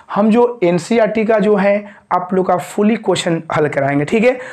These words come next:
लेकिन इसके बेसिस पर हम लोग, हम आप लोग को केसी सिन्हा से, केसी सिन्हा से या लालजी प्रसाद का एक बुक है मैथ का, उन दोनों बुकों से आप लोग को होमवर्क देंगे।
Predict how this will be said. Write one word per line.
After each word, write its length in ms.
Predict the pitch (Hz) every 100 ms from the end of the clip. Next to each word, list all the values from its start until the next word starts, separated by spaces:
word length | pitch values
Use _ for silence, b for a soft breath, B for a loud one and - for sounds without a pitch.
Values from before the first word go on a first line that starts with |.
| B 175
लेकिन 400 | 190 190 196 -
इसके 340 | 208 - 247 202
बेसिस 400 | 180 165 220 202
पर 260 | 208 220 214 B -
हम 160 | 165
लोग, 300 | 160 165 156 B B -
हम 340 | 202 226 226 175
आप 180 | 170 165
लोग 200 | 147 147
को 180 | 151 147 B B
केसी 300 | 208 202 226
सिन्हा 400 | 233 180 165 147 139
से, 420 | - 143 147 - - _ _ _
केसी 320 | 196 196 254 254
सिन्हा 360 | - 175 170
से 200 | 175 196 202 202 B
या 80 | 170
लालजी 400 | 160 170 175 208
प्रसाद 440 | 196 170 - 165 156
का 80 | 147
एक 160 | 143
बुक 220 | 147 202 -
है 120 | 202
मैथ 240 | 185 180
का, 400 | - 190 190 - -
उन 140 | 226
दोनों 280 | 180 170 160
बुकों 260 | 147 151 165
से 260 | 160 175 170 B 160
आप 180 | 151
लोग 140 | 156 147
को 60 | 131
होमवर्क 380 | 151 131 123
देंगे। 260 | 131 120